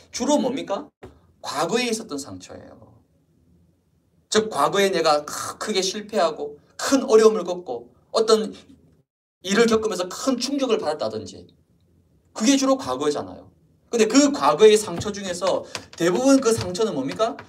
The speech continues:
사람으로-, 사람으로부터 오는 거예요. 사람으로부터. 여러분이 막 동물한테, 짐승한테 상처받고 물건한테 상처받는 게 아니잖아요. 사람이, 그것도 어떤 사람요?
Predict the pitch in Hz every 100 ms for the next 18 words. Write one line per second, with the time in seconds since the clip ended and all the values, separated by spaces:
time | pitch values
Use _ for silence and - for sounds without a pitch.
0 | _ - - 139 196 269 - - - 160
1 | 208 - - - 113 107 101 - 113 135
2 | 123 - - 90 90 87 - _ _ _
3 | _ _ _ 196 262 240 202 - 139 151
4 | 214 240 226 - 143 147 240 269 277 -
5 | - - _ - 147 143 156 156 139 151
6 | 226 277 262 175 - 120 135 135 143 107
7 | 90 110 110 - - - - _ _ _
8 | _ - - 156 202 226 - - 196 -
9 | 143 226 240 214 196 254 262